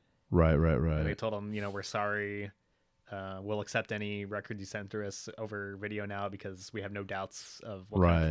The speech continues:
Speaker 2: player you are."
Speaker 1: That's wild, dude.
Speaker 2: And,
Speaker 1: Dude.
Speaker 2: like, it,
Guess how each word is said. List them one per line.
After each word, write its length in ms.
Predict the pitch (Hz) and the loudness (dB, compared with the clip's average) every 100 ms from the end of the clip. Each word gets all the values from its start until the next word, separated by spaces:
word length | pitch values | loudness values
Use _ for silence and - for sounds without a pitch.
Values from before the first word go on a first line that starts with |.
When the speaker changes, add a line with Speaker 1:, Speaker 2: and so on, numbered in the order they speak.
| 101 | 2
Speaker 2:
player 100 | 101 | 0
you 160 | 98 | -4
are." 240 | 98 98 95 _ _ _ - | -4 -6 -8 _ _ _ -2
Speaker 1:
That's 200 | 110 120 | 0 2
wild, 580 | 78 78 92 104 80 76 | 4 6 8 8 6 4
dude. 380 | 85 92 117 - - _ - | 4 4 0 -4 -18 _ 2
Speaker 2:
And, 220 | 123 113 | 4 6
Speaker 1:
Dude. 60 | 113 | 4
Speaker 2:
like, 220 | 113 - _ _ _ _ _ _ _ | 0 -2 _ _ _ _ _ _ _
it, 180 | 139 127 | 0 0